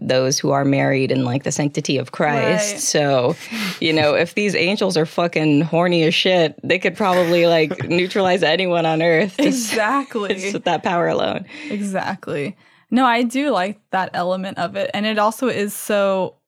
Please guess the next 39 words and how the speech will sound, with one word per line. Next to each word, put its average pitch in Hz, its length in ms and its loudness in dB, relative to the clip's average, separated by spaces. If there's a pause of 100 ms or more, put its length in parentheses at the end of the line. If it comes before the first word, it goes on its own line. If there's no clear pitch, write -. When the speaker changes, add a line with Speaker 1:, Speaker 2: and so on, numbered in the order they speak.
(160)
Speaker 2:
surprising 226 960 -2
and 208 140 0
shocking 240 680 0
for 226 300 -2
an 226 80 -2
audience, 254 520 0
and 208 100 -2
especially 226 400 -4
an 220 80 2
American 190 480 -2
audience, 247 500 0
'cause 208 220 -6
Americans 294 420 0
are 214 60 -4
so - 160 -12
frigid, - 680 -10
I'll 113 220 -4
admit. 110 440 -4
Like, - 340 -8 (560)
you 226 120 0
know, 196 360 2
if 214 140 -4
you 240 200 2
can 214 400 -2
talk 214 240 -2
about 196 240 -2
sex, - 420 -4
like, 208 160 -8
they'll 208 220 -2
giggle, 190 420 -2
but 196 160 -6
then 190 200 -4
they'll 123 260 -4
listen, - 560 -8
you 208 100 -2
know? - 160 -2
So 143 120 0
Speaker 1:
Mm-hmm. 208 80 0
Speaker 2:
this, 214 240 -4